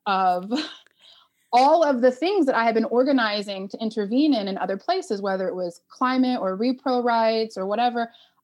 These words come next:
all has Charles Koch's fingerprints on it. Um, there's not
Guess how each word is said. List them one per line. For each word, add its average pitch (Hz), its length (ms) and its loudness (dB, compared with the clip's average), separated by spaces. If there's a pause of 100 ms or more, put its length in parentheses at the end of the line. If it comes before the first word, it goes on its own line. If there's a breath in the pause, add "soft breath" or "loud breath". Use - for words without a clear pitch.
(200)
all 277 220 2
has 247 380 0
Charles 226 440 -2
Koch's - 320 -8
fingerprints 415 560 -10 (100)
on - 80 -18
it. - 60 -18 (680)
Um, 202 340 -4
there's 226 300 0
not 240 340 0